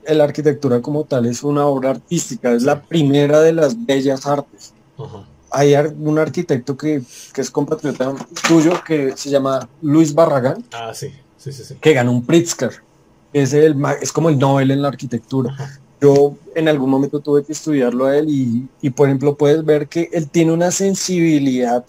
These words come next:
Speaker 1: con, como con su infancia, como, como lo mexicano, con los colores, como la simplicidad de las formas. Te recomiendo que mires las obras de él, es brutal.
Speaker 2: Sí.
Speaker 1: Y si puedes ver videos o que hablan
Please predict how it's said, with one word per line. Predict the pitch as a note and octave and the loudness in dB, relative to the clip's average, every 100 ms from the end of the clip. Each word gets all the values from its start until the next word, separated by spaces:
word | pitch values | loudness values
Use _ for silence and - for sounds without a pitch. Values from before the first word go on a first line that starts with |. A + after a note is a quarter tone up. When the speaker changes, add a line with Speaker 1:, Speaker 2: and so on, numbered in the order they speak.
| - | -4
Speaker 1:
con, | D#3+ D#3+ E3 E3 D#3 C#3 C3 A#2+ A2+ - - - _ _ | -2 0 0 0 0 -2 -2 -4 -8 -18 -20 -20 _ _
como | C#3 C#3 | -2 -2
con | C3+ C3+ | 0 -2
su | B2+ - C3+ B2+ A2+ - _ _ | -2 0 0 0 -4 -8 _ _
infancia, | C#3 C3 C3 C#3+ D3 D#3+ D#3+ | 0 0 2 0 2 -2 -2
como, | E3+ D#3 C3+ A2+ - - | 0 0 0 -2 -8 -14
como | - C#3+ | -6 -4
lo | C#3 C3+ | -2 -2
mexicano, | C3+ B2+ - C3 C#3 C#3+ | -4 -6 -6 -4 -2 -2
con | D#3+ D3+ | -2 -2
los | D3 C#3+ | -2 -4
colores, | - C3 A#2+ A#2+ C3 C#3+ C#3+ D3 C#3+ - - | -6 0 2 2 2 2 2 0 -2 -8 -10
como | C#3 C3+ C3 B2+ A2+ A#2 - | -6 -2 -2 -4 -10 -16 -8
la | C3 | -6
simplicidad | C3 C#3 C3 C#3 C3+ C#3 B2+ B2 | -4 -6 -4 -4 -2 -2 -2 -2
de | B2+ | -2
las | D3+ C#3+ | -4 -4
formas. | - C3 C3+ C3+ C#3+ - _ _ _ | -4 -4 -4 -6 -8 -14 _ _ _
Te | D3 C#3+ | 2 2
recomiendo | C#3 C#3 C#3 C3+ C#3+ D3 | 0 -4 -2 0 0 -2
que | E3+ | -4
mires | E3 C3+ | -4 -2
las | C#3 D3 | -2 -4
obras | D3 C3 B2+ | -4 -4 -4
de | C3+ | -8
él, | F3 | -10
es | C3 | -8
brutal. | B2+ C3+ C#3 B2+ A2+ _ | -6 -4 -2 -4 -4 _
Speaker 2:
Sí. | - C3 | -12 -6
Speaker 1:
Y | A#2 A2 G#2 - | -4 -4 -8 -20
si | - - | -14 -14
puedes | - - A2 | -10 -6 -4
ver | B2+ | -2
videos | C3+ C#3+ C3+ C3 | -2 0 0 -2
o | D#3+ | -8
que | D3+ C3+ | -6 -4
hablan | B2 A#2+ C3+ | -2 -4 -6